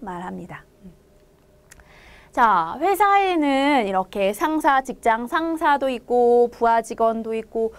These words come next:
동료도 있어요. 그런데 이렇게 회사에서 사람들이, 어, 모두 다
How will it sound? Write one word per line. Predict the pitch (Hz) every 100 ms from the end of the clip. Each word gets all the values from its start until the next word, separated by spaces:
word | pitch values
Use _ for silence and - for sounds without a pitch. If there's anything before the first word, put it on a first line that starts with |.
| -
동료도 | - 233 247 302 339 311 247
있어요. | 185 - 190 180 185 226 202 - -
그런데 | - 330 320 330 320 285
이렇게 | 247 247 247 262
회사에서 | 277 349 359 359 339 320 302 262 220 208 311 330 262
사람들이, | 294 330 320 269 277 294 - -
어, | 311 320
모두 | 269 330 381
다 | 392 339